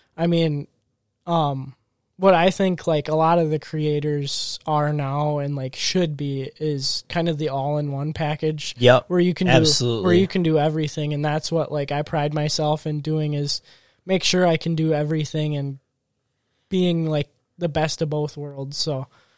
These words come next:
Speaker 1: I kinda just wanna be able to be super solid in everything and not have, like, a s-, a s-, really strong, strong suit compared to something else where I can't, like,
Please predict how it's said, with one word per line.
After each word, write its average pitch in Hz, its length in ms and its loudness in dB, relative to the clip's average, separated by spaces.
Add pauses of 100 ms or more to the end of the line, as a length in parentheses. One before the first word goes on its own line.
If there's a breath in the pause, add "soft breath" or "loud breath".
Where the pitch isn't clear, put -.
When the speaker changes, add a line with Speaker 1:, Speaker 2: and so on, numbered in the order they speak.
(120)
Speaker 1:
I 165 100 -4
kinda 196 260 2
just 180 220 -2
wanna 175 220 2
be 165 180 0
able 165 260 4
to 156 400 0 (520)
be 175 400 2
super 180 360 2
solid 156 480 0
in 139 220 -8
everything 170 600 0
and 147 100 -2
not 135 200 -4
have, 143 260 -2
like, 147 140 -2
a 147 40 -2
s-, - 200 -4 (200)
a 160 60 -6
s-, - 360 -4 (220)
really 160 340 0
strong, 147 720 -2 (520)
strong 160 440 0
suit 160 480 0
compared 160 380 -2
to 151 80 -2
something 147 420 -4
else 143 320 -4
where 147 160 -2
I 131 100 -4
can't, 143 360 -6
like, 139 180 -8